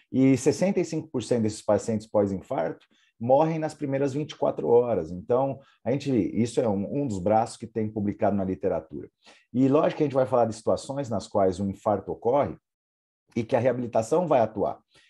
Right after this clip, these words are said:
Então, é, nós vamos fazer aqui um formato de um bate-papo muito, muito informal, pra gente poder trazer alguns conceitos aqui do professor Francisco, do professor Rafael,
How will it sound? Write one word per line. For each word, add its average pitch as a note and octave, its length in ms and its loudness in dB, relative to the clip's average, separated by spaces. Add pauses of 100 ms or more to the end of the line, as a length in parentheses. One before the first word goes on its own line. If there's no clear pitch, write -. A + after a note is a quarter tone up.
(140)
Então, C3+ 560 0 (200)
é, A2 300 6
nós A2 180 -2
vamos D3+ 160 -6
fazer C#3 200 0
aqui - 240 -2
um D#3+ 120 -4
formato C#3 500 -4
de B2+ 100 -8
um C#3 80 -6
bate-papo C3 1000 -2
muito, C3+ 460 -2
muito C3 380 0
informal, A2+ 640 -4 (320)
pra A2+ 120 6
gente B2 160 -2
poder A2+ 680 4
trazer A2+ 300 2
alguns C3 260 -4
conceitos A#2 580 -4
aqui C#3 440 0 (220)
do G#2+ 120 -4
professor A2 320 0
Francisco, C#3 520 -2
do G#2 60 -4
professor G2+ 320 -4
Rafael, A2 540 2